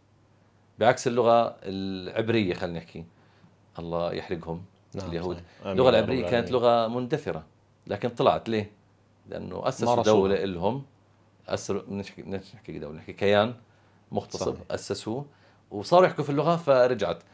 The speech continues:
Speaker 1: فالمقصود في النهاية إنه أنت كلغة إنجليزي بدك تتابع، بدك تمارس هاي اللغة.
Speaker 2: وتصديقًا لكلامك أستاذ،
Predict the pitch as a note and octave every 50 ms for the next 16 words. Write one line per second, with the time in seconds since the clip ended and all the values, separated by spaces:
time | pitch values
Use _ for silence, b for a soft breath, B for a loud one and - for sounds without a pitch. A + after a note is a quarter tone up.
0 | b b b b _ - C3+ C#3 D3+ D#3+ - - - F#3+ D#3 A#2 A2+ C#3+ C#3 C#3+
1 | C#3+ D3+ D#3+ D#3+ D#3 D3 D3+ D3 D3 E3 G3 F#3+ - - D#3+ D#3+ F3 F3 E3+ -
2 | E3 D3+ D#3 B2+ B2+ B2 C#3 C#3+ C#3 D#3 D3+ C3+ B2+ B2 C#3+ C#3+ - C3 - -
3 | _ - C3 B2+ G#2 E2+ - - - A2 - - B2 A2+ A2 G#2+ - - - A2
4 | G#2+ - - - _ _ b b b b b b b b b _ _ - G#2+ -
5 | G2+ F2+ G2 A#2 C#3 C#3 - - G#2 G2 F#2+ - - G#2 G#2 G2 F2+ E2+ E2 E2
6 | - - - - F2+ E2 E2